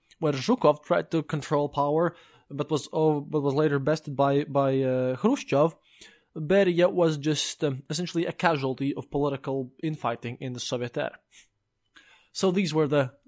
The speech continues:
three main murderers, I would call, of the Soviet Union, at least under Stalin. These guys were the, so to speak,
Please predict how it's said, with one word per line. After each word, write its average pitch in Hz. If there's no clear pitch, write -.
three 165
main 143
murderers, 123
I 113
would 113
call, 113
of 131
the 123
Soviet -
Union, 107
at -
least 147
under 127
Stalin. 123
These 135
guys 127
were 123
the, 120
so -
to 123
speak, -